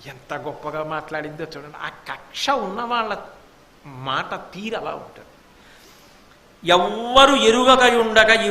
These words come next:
వనమున తప-, తపము సేత ఇది నిర్ణయం."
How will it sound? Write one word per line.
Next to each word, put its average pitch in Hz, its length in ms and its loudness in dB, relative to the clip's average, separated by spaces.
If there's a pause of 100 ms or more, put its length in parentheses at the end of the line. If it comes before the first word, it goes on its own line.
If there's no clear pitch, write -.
వనమున 220 480 6
తప-, 208 480 -2
తపము 220 260 0
సేత 196 380 4
ఇది 185 300 -4
నిర్ణయం." 165 560 -2